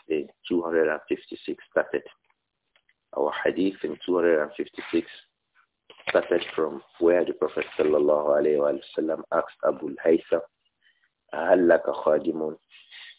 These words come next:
Do you have a servant? And he answered he hadn't. Then the Prophet said, sallallahu alayhi wa sallam,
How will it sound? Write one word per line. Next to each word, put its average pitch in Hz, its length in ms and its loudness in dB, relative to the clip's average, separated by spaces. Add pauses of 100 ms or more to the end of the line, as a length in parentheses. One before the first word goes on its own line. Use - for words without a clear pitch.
(640)
Do 80 60 -6
you 82 280 4
have 82 340 4 (140)
a 78 120 0 (120)
servant? 76 320 -2 (1200)
And 85 280 -6
he 76 480 0 (480)
answered 80 480 2
he 82 180 2
hadn't. 98 320 2 (1160)
Then 80 160 2
the 76 80 -2
Prophet 78 400 0
said, 82 140 4 (120)
sallallahu 73 640 2
alayhi 71 220 0
wa 69 80 -2
sallam, - 540 -12